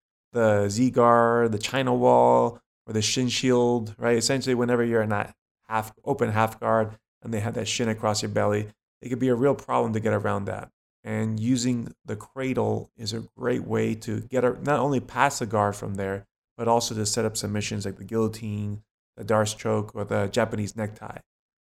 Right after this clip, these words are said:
So go ahead, visit B J J cradle dot com, and you can get some free videos, uh, from the course, and of course,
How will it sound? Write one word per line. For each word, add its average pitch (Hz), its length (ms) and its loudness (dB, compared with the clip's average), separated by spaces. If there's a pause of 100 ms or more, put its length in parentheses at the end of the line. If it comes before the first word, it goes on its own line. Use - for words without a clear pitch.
(200)
So 127 160 -2
go 147 220 2
ahead, 151 340 0
visit 135 340 -4
B 135 140 -4
J 127 100 0
J 127 200 0
cradle 123 280 -4
dot 107 240 -2
com, 143 400 -6 (160)
and 110 140 -4
you 110 80 -2
can 113 140 -6
get 113 160 0
some 107 180 -2
free 123 200 -6
videos, 120 600 -2 (200)
uh, 101 180 -4
from 107 200 -10
the 104 60 -8
course, 170 420 -6
and 113 160 -2
of 107 80 -4
course, 113 260 -8